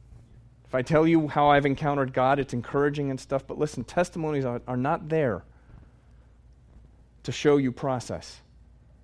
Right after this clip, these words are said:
They're there to show you the outcome. Every testimony. Come on, you, you're with me. How many in here have prayed for somebody and you've seen them healed, or you've been prayed for and you've been healed?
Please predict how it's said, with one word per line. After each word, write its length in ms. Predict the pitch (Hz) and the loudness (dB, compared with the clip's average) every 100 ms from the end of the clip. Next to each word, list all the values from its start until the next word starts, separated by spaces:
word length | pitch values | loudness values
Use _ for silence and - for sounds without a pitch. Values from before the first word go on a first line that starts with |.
| - _ _ - | -20 _ _ -12
They're 120 | 127 | -4
there 160 | 120 147 | 0 0
to 80 | 131 | 0
show 160 | 139 | -2
you 120 | 120 104 | -2 -2
the 140 | 110 | -2
outcome. 380 | 120 - 90 67 - - - _ - - - _ _ - - _ - | -4 -8 -14 -14 -20 -20 -20 _ -20 -20 -20 _ _ -20 -20 _ -6
Every 200 | 135 139 | -2 0
testimony. 420 | 135 120 113 87 | 0 -4 -6 -10
Come 160 | - 135 | -4 -2
on, 100 | 101 | -2
you, 120 | 95 | -6
you're 220 | 117 123 | -6 -2
with 200 | 127 127 | -2 -2
me. 120 | 98 - - _ - | -6 -14 -20 _ 2
How 140 | 175 | 6
many 160 | 247 269 | 8 8
in 80 | 226 | 8
here 220 | 202 202 | 8 8
have 160 | 185 - | 6 8
prayed 260 | 202 214 | 8 8
for 80 | 196 | 6
somebody 380 | - 170 165 170 | 2 4 6 4
and 100 | 151 | 2
you've 140 | 143 | 2
seen 240 | - 190 196 | 0 2 2
them 120 | 170 | 4
healed, 300 | 160 160 165 | 4 4 4
or 140 | 165 | 4
you've 160 | 160 175 | 4 6
been 120 | 180 | 6
prayed 240 | 165 151 | 6 4
for 140 | 160 160 | 4 2
and 140 | 147 | 4
you've 120 | 147 | 2
been 120 | 156 160 | 4 6
healed? 280 | 170 110 | 6 4